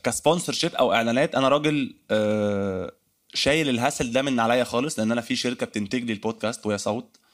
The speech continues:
فهم كمان فلكسبل قوي، هم بيقولوا لي: "ريح تمامًا، انت اعمل بس شغلتك، ان انت اكتب ماتيريال كويسه، طلع حلقات حلوه". اي حاجه بيزنس وايز هي بتاعتهم، ودي حاجه بجد انا بقدرها جدًا فيهم، لان هم مدين لي سبيس كراجل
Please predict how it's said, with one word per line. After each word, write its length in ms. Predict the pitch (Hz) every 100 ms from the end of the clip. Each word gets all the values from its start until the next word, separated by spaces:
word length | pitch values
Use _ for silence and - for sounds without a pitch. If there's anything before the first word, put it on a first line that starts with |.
| _ _ _
فهم 440 | - 107 120 120
كمان 500 | 117 110 120 131 120
فلكسبل 540 | - 139 151 - 113 92
قوي، 140 | 127
هم 180 | 123 135
بيقولوا 200 | 113 127
لي: 200 | 135 - -
"ريح 320 | 131 139 131
تمامًا، 460 | - 117 127 156 220 - _ _ _
انت 180 | 123 120
اعمل 240 | 127 131 113
بس 320 | 131 - -
شغلتك، 520 | 123 117 131 143 -
ان 60 | 120
انت 120 | 123
اكتب 280 | 127 135 117
ماتيريال 440 | 110 127 127 113
كويسه، 340 | 113 120 135
طلع 240 | 147 127 120
حلقات 280 | 113 110 110
حلوه". 320 | 104 95 113 _ _ -
اي 140 | 135
حاجه 200 | 127 143
بيزنس 360 | 131 139 135 -
وايز 220 | 123 135
هي 80 | 117
بتاعتهم، 500 | 117 110 110 101 95
ودي 180 | 104 120
حاجه 180 | 127 120
بجد 300 | 113 123 117
انا 120 | 113
بقدرها 420 | 98 107 113 123
جدًا 280 | 120 123 110
فيهم، 380 | 113 123 156 175 - _ _
لان 140 | 113
هم 320 | 123 156 156 - - _ _ _
مدين 400 | 120 110 120 151
لي 120 | 170 165
سبيس 600 | - 156 165 175 - -
كراجل 580 | 120 143 147 151 135